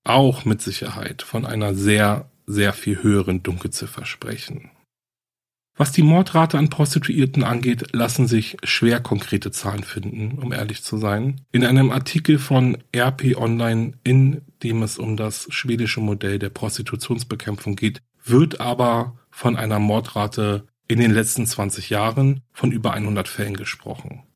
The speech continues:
In einem Artikel der Seite R N D punkt D E wird von fünfzehn Prostituiertenmorden allein in Bayern gesprochen. Ich persönlich denke aber, dass auch hier die Dunkelziffer weitaus höher ist.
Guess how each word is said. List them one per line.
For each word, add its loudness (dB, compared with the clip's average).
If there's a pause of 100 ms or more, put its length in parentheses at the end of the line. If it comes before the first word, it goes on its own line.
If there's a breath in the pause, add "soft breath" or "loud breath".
(140)
In 0
einem 0
Artikel 2
der 4
Seite 0
R -2
N -6
D 0
punkt 0
D 0
E 0
wird 4
von 2
fünfzehn 2
Prostituiertenmorden -2
allein -2
in -2
Bayern -2
gesprochen. -16 (380)
Ich -4
persönlich 4
denke 2
aber, 2
dass -4
auch -4
hier 2 (160)
die 0
Dunkelziffer 0
weitaus -6
höher 0
ist. -12